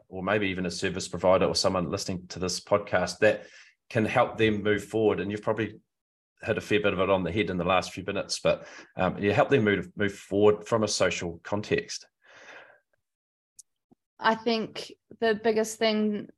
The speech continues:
Speaker 2: to know is that you don't have to do it alone. You're not in it alone. And if you can find that safe space within your community and build that around you,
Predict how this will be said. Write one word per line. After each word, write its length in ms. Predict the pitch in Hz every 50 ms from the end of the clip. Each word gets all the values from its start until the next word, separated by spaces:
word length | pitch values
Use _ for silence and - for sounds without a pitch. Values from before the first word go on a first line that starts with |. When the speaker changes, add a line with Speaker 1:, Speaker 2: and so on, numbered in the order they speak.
| _ _ _ _ _ _ -
Speaker 2:
to 140 | - 233
know 640 | 214 202 196 190 190 185 180 170 156 180 214 294 339 - _ _ _ _ -
is 240 | 190 190 185 - -
that 440 | 185 175 160 - - - - - -
you 100 | 214 214
don't 140 | 202 190 -
have 160 | 208 214 214
to 80 | - 196
do 160 | 170 202 185
it 80 | 175 180
alone. 420 | 170 160 - 85 104 202 269 330 - _ _ _ _ _ _ _ -
You're 120 | 202 196
not 240 | 190 190 185 123 110
in 80 | 160 165
it 120 | 156 - -
alone. 480 | 165 170 160 131 - 107 - 196 175 - _ _ _ _ _ _ _ _ _ _ _ -
And 440 | 175 175 175 170 175 170 165 175 - -
if 180 | 180 - -
you 500 | 208 208 208 208 208 202 202 202 202 202 - -
can 220 | - - 208 208
find 600 | - - 202 190 175 170 170 170 170 170 180 175 -
that 140 | - - - - -
safe 560 | - - - 196 180 180 185 - - - - _ _ _ _ _ -
space 920 | - - - - 196 185 180 185 185 175 - - - - - - - _ _ _ _ _ _ _ -
within 380 | 202 196 202 190 185 180 185
your 140 | 180 180 170
community 800 | 175 - - 202 190 190 185 175 170 - 135 175 214 240 240 - _ _ _ - _ _ -
and 200 | 175 185 170 -
build 260 | - 180 180 185 185
that 120 | 180 175
around 500 | 190 180 170 170 165 165 165 175 190 -
you, 320 | - 156 139 160 180 185